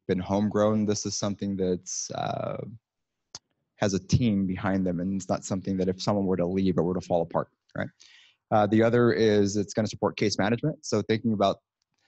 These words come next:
not just what we do with students in those advising sessions, but what we do for onboarding them.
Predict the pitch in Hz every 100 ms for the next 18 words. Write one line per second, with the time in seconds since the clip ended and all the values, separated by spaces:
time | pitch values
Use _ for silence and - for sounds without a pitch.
0 | _ 110 107 110 101 107 104 110 95 95
1 | 98 92 - - - 98 98 98 98 -
2 | 98 92 90 85 87 95 117 123 127 143
3 | 123 73 90 92 98 95 - 90 98 104
4 | 117 113 113 117 117 123